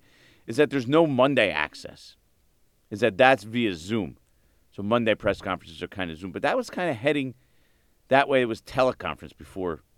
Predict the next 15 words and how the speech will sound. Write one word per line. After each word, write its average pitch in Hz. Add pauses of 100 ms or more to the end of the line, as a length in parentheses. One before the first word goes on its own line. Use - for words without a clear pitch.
(140)
the 87
pandemic, 78
but 107 (300)
it 117
was 123
kinda 160
heading 143
towards 117 (400)
non-in-person 123
on 101
Mondays, 104
af-, 104
day 110
after 101
game 98